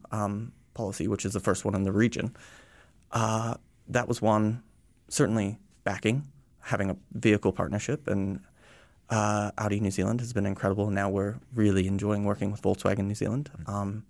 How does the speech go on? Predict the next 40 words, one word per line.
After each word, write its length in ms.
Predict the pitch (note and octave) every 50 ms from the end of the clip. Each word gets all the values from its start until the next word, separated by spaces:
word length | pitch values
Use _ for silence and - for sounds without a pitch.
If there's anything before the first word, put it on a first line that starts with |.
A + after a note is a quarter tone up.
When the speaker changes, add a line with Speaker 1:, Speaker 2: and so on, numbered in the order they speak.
| _ - - - - - - _ _ -
Speaker 1:
and 120 | - A#2
the 40 | A2+
Giltrap 400 | A2+ C3 A#2 A#2 - - - -
Group 220 | - - F#2 - E2+
as 120 | E2 -
a 40 | F#2+
whole 240 | - G#2 G2 F#2+ F#2
has 140 | F2 -
been 240 | - - E2 D#2+ - - - _ _ _ _ -
in-, 180 | - F#2 - - - _ _ _ _ _ _ -
incredible 400 | A#2 G#2 - A#2+ A2+ G2+ F#2+ F#2
to 100 | - -
work 180 | - G2+ G2+ -
with. 180 | - - -
I've 160 | F#2+ - -
learned 140 | G2 G#2 - - - _ - -
a 80 | - -
lot 220 | - - - -
from 180 | - - - F#2
them. 200 | - - A2 - _ _ - - - - - - _ _ _ _ -
Um, 500 | A#2+ A2 G#2+ G#2 G#2 G#2 G2+ F2 A2+ - - _ _ - - - - - _ _ -
the 140 | - B2+ B2
board, 340 | A2 A#2 A#2+ G#2+ G#2 G#2+ G#2+
as 140 | G#2+ G2+ G#2+
you 80 | G#2+
mentioned 300 | G2 G2 F#2+ - - G2
as 120 | G2 F#2+ -
well, 240 | G2+ G#2 A#2 C3 C#3
we 100 | C#3 C#3+
just 220 | D3 - - - - - _ _ -
started 460 | - - - B2+ B2+ B2 A#2+ - -
saying, 320 | - - B2 A2 G#2+ G2+
"Well, 260 | G#2 A2 A2+ G2+ G2 - - _ _ - - -
list, 500 | C#3+ C#3+ D3+ E3 E3+ - - - - - - -
laundry 300 | - C3 C#3 C#3 C3+ B2+
list 260 | A2+ G#2+ G2 - - F#2
of 80 | F#2+
things 320 | - - A2+ A#2+ A2+ A#2 A#2
we 80 | G#2+ G#2
need. 300 | G2+ G2 G2 G#2 G#2+